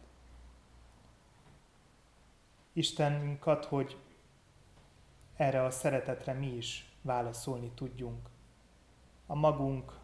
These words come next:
emberi hibáktól terhelt szeretetével. Tudjuk kifejezni azt felét, hogy ahogyan te szeretsz minket, mi is arra törekszünk, hogy szeressünk téged.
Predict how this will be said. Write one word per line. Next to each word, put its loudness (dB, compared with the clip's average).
emberi 2
hibáktól 0
terhelt -2
szeretetével. -4
Tudjuk 4
kifejezni 2
azt -2
felét, 2
hogy -4
ahogyan 0
te 2
szeretsz 0
minket, -2
mi -2
is 4
arra 6
törekszünk, -2
hogy -8
szeressünk -4
téged. -6